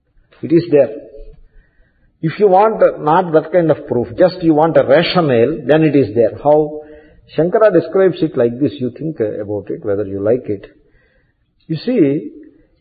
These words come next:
a child is born, and, uh, now the child is crying.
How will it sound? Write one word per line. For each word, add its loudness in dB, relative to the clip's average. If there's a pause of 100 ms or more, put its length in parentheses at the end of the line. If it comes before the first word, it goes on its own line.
(140)
a -2
child 2
is 4 (100)
born, 2 (1120)
and, -2
uh, 4
now 2
the 0 (100)
child 2
is -4 (760)
crying. -2